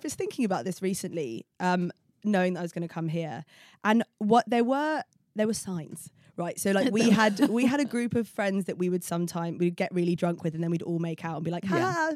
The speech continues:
Speaker 1: fun, banter." Everyone's queer
Speaker 2: Yeah.
Speaker 1: now, who we used to do that
Speaker 2: That's
Speaker 1: with.
Speaker 2: so true.
Speaker 1: Um,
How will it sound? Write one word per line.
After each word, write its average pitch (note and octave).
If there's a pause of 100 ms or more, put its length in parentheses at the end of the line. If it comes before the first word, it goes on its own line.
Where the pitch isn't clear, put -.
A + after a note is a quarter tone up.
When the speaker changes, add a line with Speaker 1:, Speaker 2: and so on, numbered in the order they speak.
Speaker 1:
fun, C#4
banter." A#3+ (320)
Everyone's D4+
queer C#4
Speaker 2:
Yeah. A3+
Speaker 1:
now, A#3 (240)
who A3
we G3+
used G3
to F#3+
do F3+
that F3+
Speaker 2:
That's G#3+
Speaker 1:
with. -
Speaker 2:
so D#3
true. D3+ (220)
Speaker 1:
Um, G3